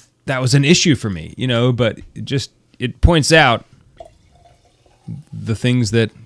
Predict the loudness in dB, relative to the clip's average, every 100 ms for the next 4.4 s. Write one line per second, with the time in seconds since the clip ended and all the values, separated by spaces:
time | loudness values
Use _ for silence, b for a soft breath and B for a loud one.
0 | -4 -2 2 2 4 2 0 0 2 2
1 | 0 -2 0 0 0 -4 -4 -2 0 2
2 | 2 2 0 0 0 0 0 0 0 -2
3 | -2 -2 -2 -4 -10 _ _ _ -8 -6
4 | -4 -2 -4 -6